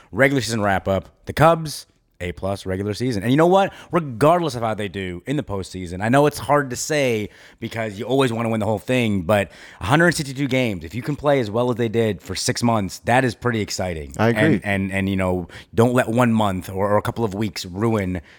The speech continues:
Speaker 1: six months of pure, unadulterated bliss.
Speaker 2: Well, they had a terrible, they had a terrible couple weeks right before the All-Star break, too. They went
Speaker 1: I
Speaker 2: five and fifteen,
Speaker 1: remember that. <laughs> Yes.
Speaker 2: which is pretty bad. Um,
Speaker 1: Yeah.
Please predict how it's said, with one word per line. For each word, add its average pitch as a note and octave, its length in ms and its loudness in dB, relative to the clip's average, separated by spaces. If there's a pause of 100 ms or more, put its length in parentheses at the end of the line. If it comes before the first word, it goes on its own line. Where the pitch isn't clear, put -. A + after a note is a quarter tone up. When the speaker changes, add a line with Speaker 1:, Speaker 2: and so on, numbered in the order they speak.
Speaker 1:
six - 280 -4
months G#2 320 2
of F2 220 -8
pure, G#2+ 440 0
unadulterated G2 720 -2
bliss. F2 460 -6
Speaker 2:
Well, B2+ 100 8
they C#3+ 120 6
had D3+ 160 4
a B2+ 40 2
terrible, A2+ 600 2 (240)
they A2+ 200 2
had A2 100 2
a A2 40 -2
terrible A#2+ 280 0
couple G#2 200 -2
weeks G2+ 200 -2
right G#2+ 160 4
before - 180 0
the F2+ 120 0
All-Star F2 280 0
break, D2+ 200 -8
too. - 100 -8
They E2+ 80 -4
went E2+ 180 -2
Speaker 1:
I - 40 -20
Speaker 2:
five F#2+ 220 4
and F2+ 160 0
fifteen, F#2 380 2
Speaker 1:
remember D#2 200 0
that. - 60 -20
<laughs> - 100 -12
Yes. A2 100 -4
Speaker 2:
which F#2+ 180 0
is G2+ 100 -6
pretty G#2 220 0
bad. D#2 380 0 (720)
Um, F#2+ 200 4
Speaker 1:
Yeah. D#2+ 140 0